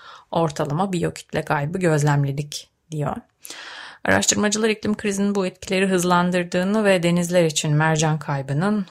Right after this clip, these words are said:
ormanlardaki ağaç kaybına eşit olduğunu hatırlatıyorlar.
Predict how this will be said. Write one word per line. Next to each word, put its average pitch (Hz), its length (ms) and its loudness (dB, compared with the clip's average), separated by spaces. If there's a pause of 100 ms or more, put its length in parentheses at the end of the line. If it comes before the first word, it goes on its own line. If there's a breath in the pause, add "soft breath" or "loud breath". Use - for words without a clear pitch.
ormanlardaki 151 840 -2
ağaç 147 380 -6
kaybına 143 640 -6 (500 loud breath)
eşit - 300 -2
olduğunu 147 440 0
hatırlatıyorlar. - 840 -4